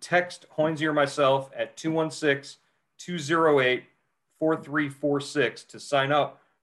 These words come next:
for Subtext, uh, with the Cleveland Indians. First ten individuals that subscribe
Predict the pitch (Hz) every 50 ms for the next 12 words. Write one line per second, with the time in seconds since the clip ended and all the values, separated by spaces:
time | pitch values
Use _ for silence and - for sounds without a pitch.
0 | _ _ - 120 - - 151 147 139 - - 127 107 107 104 - - - - 110
1 | 107 107 107 107 104 - - 123 113 104 _ _ - 131 123 120 123 123 120 117
2 | 117 110 107 104 - _ _ - 160 160 147 - - 156 151 151 151 - 151 143
3 | 143 147 147 139 147 143 139 139 135 - 135 127 - - 151 147 139 127 117